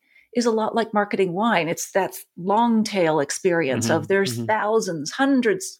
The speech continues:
Speaker 1: millions, I don't know, of books. Same with wine. Wine's even more trickier because it changes every year, whereas a book usually stays the same once it's
Speaker 2: Yeah.
Speaker 1: published. I'm very interested in book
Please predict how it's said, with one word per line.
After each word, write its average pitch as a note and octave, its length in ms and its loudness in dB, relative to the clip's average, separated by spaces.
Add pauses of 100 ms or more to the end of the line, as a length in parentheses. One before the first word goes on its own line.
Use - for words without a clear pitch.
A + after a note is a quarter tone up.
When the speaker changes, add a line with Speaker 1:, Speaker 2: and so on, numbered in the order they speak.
Speaker 1:
millions, G#3+ 420 0
I D#3+ 80 -2
don't E3 140 -2
know, D3+ 180 -4
of F#3+ 140 -4
books. - 400 -2 (800)
Same A3 260 2
with G#3 160 0
wine. F3 400 0 (180)
Wine's F3 360 -2
even E3 160 0
more E3+ 360 -4 (240)
trickier F3+ 340 -2
because F3 260 -6
it - 80 -8
changes G3 420 -2
every D#3 220 -6
year, D3+ 240 -4
whereas E3 380 -2 (240)
a D#3+ 80 -4
book F#3+ 300 0
usually E3 500 0
stays E3+ 420 -2
the E3 100 -6
same F3+ 520 -2
once D#3 200 -6
it's - 160 -16
Speaker 2:
Yeah. F3+ 80 -2
Speaker 1:
published. F3 380 -2 (580)
I'm F#3+ 280 -2
very G3+ 400 -2
interested - 440 -6
in E3+ 140 -4
book - 280 -4